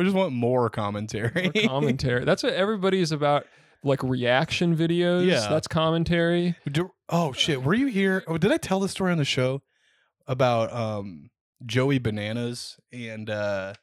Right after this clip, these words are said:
Speaker 1: the, s-, like, after the Elon Musk S N L episode was on? We,
Speaker 2: Mm-hmm.
Speaker 1: like, me and a couple other people, like, watched it. I don't think you were here for that. I think you were in
Speaker 2: I have
Speaker 1: Omaha.
Speaker 2: not seen it.
Speaker 1: But, um, at, like, directly after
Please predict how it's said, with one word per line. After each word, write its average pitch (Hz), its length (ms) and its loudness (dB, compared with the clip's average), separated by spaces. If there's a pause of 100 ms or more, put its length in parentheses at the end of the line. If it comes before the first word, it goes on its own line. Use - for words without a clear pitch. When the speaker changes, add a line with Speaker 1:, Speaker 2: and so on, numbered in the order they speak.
(840)
Speaker 1:
the, 120 360 -4
s-, - 180 -12
like, 143 340 -2
after 151 400 0
the 127 240 0
Elon 131 400 0
Musk 110 460 -6 (100)
S 123 200 -2
N 110 120 -4
L 110 200 -4
episode 123 400 -6
was 123 160 -6
on? 123 380 -2 (260)
We, 147 160 0
Speaker 2:
Mm-hmm. 147 200 -2
Speaker 1:
like, 110 200 -6
me 117 180 0
and 113 120 -2
a 101 80 -8 (340)
couple 113 260 -2
other 104 160 -4
people, 110 320 -8
like, 104 180 -10
watched 104 380 -10
it. 131 220 -14 (680)
I 120 60 -6
don't 165 160 0
think 143 140 -6
you 123 100 -6
were 107 100 -6
here 101 180 -6
for 92 140 -16
that. 80 200 -16
I 101 40 -14
think 107 220 -14
you 104 80 -12
were 92 140 -14
in 87 80 -16 (120)
Speaker 2:
I 156 60 -2
have 151 120 0
Speaker 1:
Omaha. 147 100 -2
Speaker 2:
not 151 140 -4
seen 147 220 -2
it. 143 200 -4
Speaker 1:
But, 113 340 0
um, 107 460 -6 (840)
at, 131 140 -4
like, 123 160 -4
directly 135 460 0
after 117 520 -4